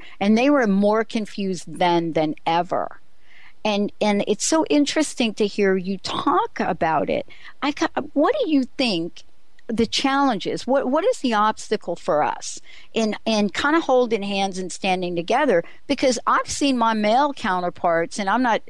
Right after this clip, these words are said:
you know, I don't gener-, generalize mostly, but I've seen men come together in ways that are, uh, indescribable.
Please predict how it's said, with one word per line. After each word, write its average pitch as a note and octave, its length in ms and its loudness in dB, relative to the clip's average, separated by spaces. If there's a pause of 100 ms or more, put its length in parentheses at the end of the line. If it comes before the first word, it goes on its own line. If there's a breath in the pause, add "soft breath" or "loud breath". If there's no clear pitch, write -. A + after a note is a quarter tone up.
(120)
you A#3+ 100 0
know, A3+ 80 2
I A3 120 2
don't B3+ 200 2
gener-, G#3 460 -4
generalize G3+ 640 2
mostly, F3 480 0 (300 loud breath)
but C4 140 2
I've G#4+ 180 2
seen G#3 480 0
men G3+ 380 2
come C#4 320 2
together G#3 560 2
in F3 160 -2
ways F#3 500 4
that F#3 220 2
are, F3+ 200 4 (440)
uh, - 60 2 (120)
indescribable. A3 1040 2